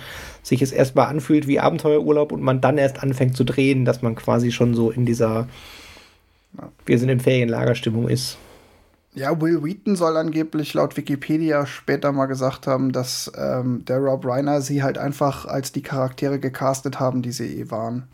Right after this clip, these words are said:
Speaker 1: Ja,
Speaker 2: Also
Speaker 1: das,
Speaker 2: das
Speaker 1: genau, das war in diesem Interview halt auch, also ich glaub,
Speaker 2: das
Speaker 1: es war
Speaker 2: deckt
Speaker 1: sogar auch
Speaker 2: sich.
Speaker 1: Will Wheaton, der das da in dem Video gesagt hat.
Speaker 2: Ja.
Speaker 1: Da war halt dann noch mit, äh, River Phoenix ist halt jetzt nicht da und, äh,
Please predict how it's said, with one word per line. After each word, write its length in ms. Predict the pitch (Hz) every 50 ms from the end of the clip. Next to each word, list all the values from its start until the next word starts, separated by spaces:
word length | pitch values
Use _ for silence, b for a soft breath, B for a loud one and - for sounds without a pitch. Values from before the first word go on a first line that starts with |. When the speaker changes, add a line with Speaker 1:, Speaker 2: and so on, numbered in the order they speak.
| -
Speaker 1:
Ja, 220 | - 131 127 120 - -
Speaker 2:
Also 160 | 123 123 123
Speaker 1:
das, 120 | 123 135 127
Speaker 2:
das 180 | - - - -
Speaker 1:
genau, 280 | - - 135 127 123 120
das 180 | 123 120 123 127
war 120 | 131 127
in 80 | 127 127
diesem 180 | 127 127 131 131
Interview 340 | 151 147 143 135 135 135
halt 180 | 127 127 127 131
auch, 340 | 123 127 135 131 - - -
also 120 | - -
ich 140 | 131 131 131
glaub, 120 | - 139
Speaker 2:
das 100 | 156 165
Speaker 1:
es 60 | - -
war 60 | 139
Speaker 2:
deckt 60 | 151
Speaker 1:
sogar 200 | 165 139 127 -
auch 80 | 117 123
Speaker 2:
sich. 80 | 123
Speaker 1:
Will 140 | 120 120 120
Wheaton, 240 | 143 151 - 135 120
der 100 | 120 123
das 240 | 123 123 127 - -
da 180 | 123 117 123
in 120 | 123 120 120
dem 140 | 120 117
Video 240 | 120 123 120 120 117
gesagt 360 | 120 120 127 120 127 131 -
hat. 220 | - 117 - - B B B B B B B B B B B B B -
Speaker 2:
Ja. 300 | 165 160 151 - - - - -
Speaker 1:
Da 140 | 131 123
war 140 | 127 139 135
halt 120 | 135 147 127
dann 140 | 143 147
noch 160 | 143 135 131 -
mit, 240 | 143 151 151 -
äh, 80 | - 147
River 320 | 143 139 147 147 147 143
Phoenix 400 | 131 135 175 170 170 160 151 -
ist 160 | - - 127 -
halt 120 | 139 135
jetzt 200 | 143 139 - -
nicht 200 | 151 156 - -
da 280 | 165 151 156 156 151 147
und, 340 | - 151 139 139 139 139
äh, 380 | 151 - - 135 127 127 127 131